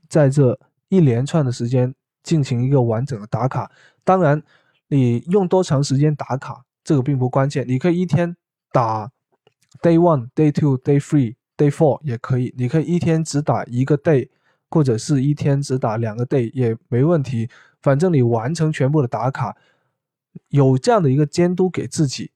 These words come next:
形成这样的一个学习粤语的一个习惯，会对于大家以后学习粤语会更加大的一个帮助。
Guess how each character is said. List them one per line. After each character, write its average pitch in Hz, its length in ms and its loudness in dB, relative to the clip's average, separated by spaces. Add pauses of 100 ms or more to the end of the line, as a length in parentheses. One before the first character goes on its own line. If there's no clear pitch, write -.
(120)
形 147 280 -2
成 151 200 0
这 165 80 0
样 151 120 2
的 123 60 0
一 120 80 0
个 139 100 0
学 131 200 0
习 131 160 -2
粤 147 180 2
语 113 60 -2
的 110 120 -6
一 117 40 -6
个 131 100 0
习 117 240 -6
惯， 120 260 -2 (120)
会 147 180 0
对 135 220 2
于 110 120 -8 (380)
大 127 140 0
家 131 160 2
以 117 120 -2
后 127 160 2
学 123 220 0
习 135 160 0
粤 147 220 2
语 110 200 -10 (580)
会 151 140 0
更 139 220 0
加 131 160 0
大 143 200 2
的 113 80 -2
一 113 60 -2
个 117 100 -2
帮 143 220 -2
助。 147 240 -2